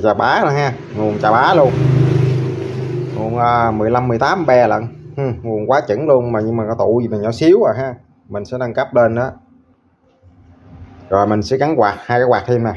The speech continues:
Đây, một quạt ha. Bên đây quạt đây ha. Rồi, à, cái Bluetooth này của khách hàng ha, khách hàng kêu nói là độ chế trong luôn. Đây, mình gắn thêm, à, nguồn năm V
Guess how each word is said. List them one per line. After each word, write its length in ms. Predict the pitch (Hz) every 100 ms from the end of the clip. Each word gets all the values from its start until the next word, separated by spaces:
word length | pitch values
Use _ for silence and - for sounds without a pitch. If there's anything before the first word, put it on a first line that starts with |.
| -
Đây, 200 | 120 117 -
một 160 | 98 98
quạt 200 | 101 113
ha. 160 | 123 113 - _ _
Bên 120 | - 117
đây 100 | 120
quạt 240 | 117 98
đây 100 | 120
ha. 200 | 135 123 95 - _ _ _ _ _ _ -
Rồi, 220 | 107 107
à, 340 | 104 101 101 101 98 98 92 - - -
cái 240 | 131 147
Bluetooth 360 | 143 120 147 190
này 100 | 113
của 60 | 117
khách 180 | 120 156
hàng 240 | 120 101
ha, 80 | 113
khách 160 | 143 139
hàng 180 | 110 101
kêu 100 | 120
nói 140 | 135
là 60 | 151
độ 320 | 127 92 104
chế 180 | 127 160
trong 160 | 190 127
luôn. 300 | 123 117 - - -
Đây, 220 | 120 117 - - -
mình 160 | 110 110
gắn 240 | 131 208
thêm, 220 | 160 123
à, 80 | 123
nguồn 300 | 120 110 104
năm 140 | 117
V 60 | 120